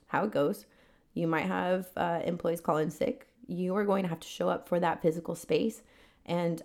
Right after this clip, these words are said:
I knew I was probably going to dedicate myself to a permanent location for about five years plus.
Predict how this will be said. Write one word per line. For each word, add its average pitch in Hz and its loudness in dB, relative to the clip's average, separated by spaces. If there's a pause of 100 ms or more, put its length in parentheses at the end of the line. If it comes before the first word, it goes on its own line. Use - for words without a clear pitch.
I 190 4
knew 196 4
I 202 4
was 175 4
probably 196 0
going 180 2
to 170 2
dedicate 165 2
myself 165 -2
to 160 -4
a 165 0
permanent 165 -4
location 156 -2
for 160 0
about 156 -2
five 160 -2
years 147 -4
plus. - -2